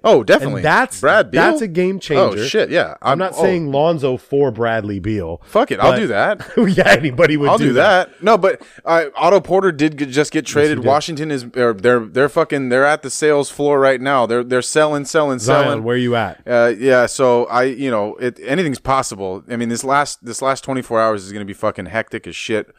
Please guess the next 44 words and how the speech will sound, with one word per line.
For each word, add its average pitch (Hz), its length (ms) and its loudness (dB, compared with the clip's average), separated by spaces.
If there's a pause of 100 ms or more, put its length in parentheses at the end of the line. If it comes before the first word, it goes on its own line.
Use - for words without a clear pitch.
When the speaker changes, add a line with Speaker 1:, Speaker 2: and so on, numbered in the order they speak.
(260)
Speaker 1:
I 104 80 -2
love 117 400 0
just 120 300 -8
looking 123 420 -4
at 113 100 0
Twitter 123 380 2
and, 110 320 -6
and 110 100 -6
just 110 240 -10
seeing 123 220 -4
what 117 160 0
Woj, 117 540 0 (380)
uh, 113 340 2
decides 117 600 -4
to, 120 180 -8
to - 200 -10
tweet 131 320 -4
Speaker 2:
Since - 180 4
Speaker 1:
out. 339 60 0
Speaker 2:
when 403 140 2
did 403 160 4
Speaker 1:
I 226 40 -2
mean 170 120 2
Speaker 2:
Woj 190 320 6
get 151 160 0
all 147 240 2
the 139 100 -2
pull? 123 360 0
Like, 113 180 -2
Woj 247 320 4
is 208 160 -8
just, 185 400 0
Speaker 1:
Bro, 110 340 2
I - 120 0
Speaker 2:
how 302 100 6
did 349 140 2
he 302 100 4
pu-, 220 140 -4
how 214 220 -2
can 262 260 0
this 196 200 2
happen 180 360 -4
for 135 160 -2
us? 139 380 -2